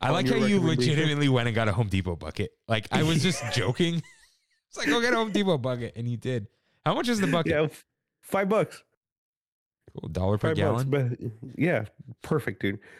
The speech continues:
Speaker 2: Followed Adam Brown's
Speaker 1: Alton Brown.
Speaker 2: whole
Speaker 1: Alton Brown.
Speaker 2: methodology.
Speaker 1: Alton Brown.
Speaker 2: Uh, Alt-, sorry, Alton Brown's methodology of brining, brining the bird.
Speaker 1: So wait, I gotta
Speaker 2: And
Speaker 1: ask.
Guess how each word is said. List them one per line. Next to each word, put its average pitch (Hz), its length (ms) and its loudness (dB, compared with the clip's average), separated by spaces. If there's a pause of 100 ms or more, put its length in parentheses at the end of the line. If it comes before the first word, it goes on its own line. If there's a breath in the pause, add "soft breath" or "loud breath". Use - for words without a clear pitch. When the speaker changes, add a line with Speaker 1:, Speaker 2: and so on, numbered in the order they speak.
(100)
Speaker 2:
Followed 139 420 2
Adam 127 280 2
Brown's 120 460 0 (480)
Speaker 1:
Alton 107 320 0
Brown. 98 340 2
Speaker 2:
whole 127 120 4
Speaker 1:
Alton 120 180 2
Brown. 120 120 2 (200)
Speaker 2:
methodology. 101 240 -2
Speaker 1:
Alton 101 400 0
Brown. 95 240 2
Speaker 2:
Uh, - 160 0
Alt-, - 220 -4 (140)
sorry, 107 240 0
Alton 135 360 0
Brown's 131 440 0 (160)
methodology 127 640 2
of 135 140 2
brining, 120 480 0
brining 117 300 2
the 135 60 0
bird. 139 420 0
Speaker 1:
So 120 220 2
wait, 113 220 2
I 110 140 0
gotta 180 160 2
Speaker 2:
And 147 80 2
Speaker 1:
ask. 104 340 -2